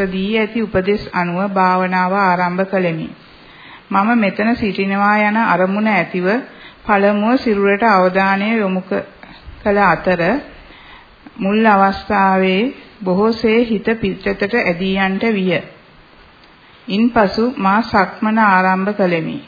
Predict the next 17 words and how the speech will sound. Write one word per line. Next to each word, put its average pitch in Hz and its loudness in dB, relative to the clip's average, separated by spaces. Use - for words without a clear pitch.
ලනුපැදුර 208 0
මත 226 0
পায় 190 2
වම 185 -2
දකුණ 208 0
ලෙස 208 -2
මෙනෙහි 208 0
කරමින් 196 0
පිය 196 -2
නගන 202 0
විට 175 -4
යටිපතුලට 208 0
පොළවේ 202 2
ගැටෙන 196 0
ස්ථාන 185 0
නිරීක්ෂණය 196 -2
කළෙමි. 185 0